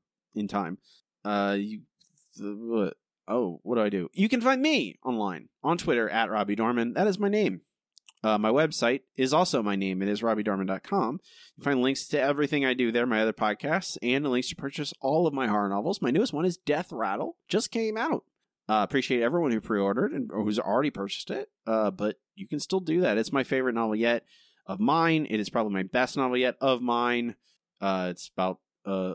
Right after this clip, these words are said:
a, a small town redneck defending his home from greedy vampires. Uh, I love my main character. I love the story. You should go buy it. It's on, available on Amazon.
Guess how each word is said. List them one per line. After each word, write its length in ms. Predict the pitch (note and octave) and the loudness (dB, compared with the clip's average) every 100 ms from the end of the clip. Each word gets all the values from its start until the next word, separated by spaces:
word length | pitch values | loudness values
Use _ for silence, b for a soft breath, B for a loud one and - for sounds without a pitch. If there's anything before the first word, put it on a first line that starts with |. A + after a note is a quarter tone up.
| - | -6
a, 240 | G2+ F#2+ - - | -4 -4 -6 -6
a 40 | |
small 240 | - C#3+ | -2 0
town 220 | C3 B2+ G#2+ | 2 2 2
redneck 360 | A2 A2 G#2+ | 2 0 -4
defending 460 | G2+ - A2+ G#2+ G2 | -6 -2 0 0 -2
his 580 | G2 G#2 G2 - - - _ _ _ _ | 0 0 0 -4 -8 -12 _ _ _ _
home 560 | - D#3+ A2+ E2+ D3+ D3 - | -4 -2 -2 -4 -8 -10 -16
from 720 | - G2 B2 C3 C#3 D3 C3+ G2+ | -10 -4 0 0 -2 -4 -8 -12
greedy 580 | F#2+ C3+ F#3+ G3 A3 - | -6 -4 -2 -4 -4 -6
vampires. 1160 | - G2 B2+ E3+ - D2+ F2+ D3+ C#4 - - - _ _ _ - | -8 -4 -2 -2 -6 -8 -6 -4 -4 -6 -12 -14 _ _ _ -10
Uh, 460 | G#2 G2+ G2 G2 F#2+ - | -4 -2 0 -2 -6 -8
I 60 | |
love 300 | G#2 A2 A2 G#2+ | -2 -2 -2 -2
my 160 | G#2+ | -2
main 180 | G#2+ G#2 | 0 -2
character. 280 | E3+ F3 F3+ | -4 -6 -4
I 40 | |
love 220 | F#3 F#3 | -4 -4
the 80 | E3 | -6
story. 380 | - D#3+ D#3 D#3 | -6 -6 -4 -4
You 100 | C3+ | -4
should 260 | - C#3 B2 | -8 -6 -4
go 140 | C3+ | -2
buy 240 | A#2+ G#2+ | -2 -4
it. 120 | A#2 - | -6 -8
It's 100 | - | -8
on, 80 | A2 | -6
available 300 | G#2+ G2+ G2 | -4 -4 -4
on 100 | G2+ | -4
Amazon. 460 | A#2 A#2 A#2 A#2 | -4 -4 -4 -4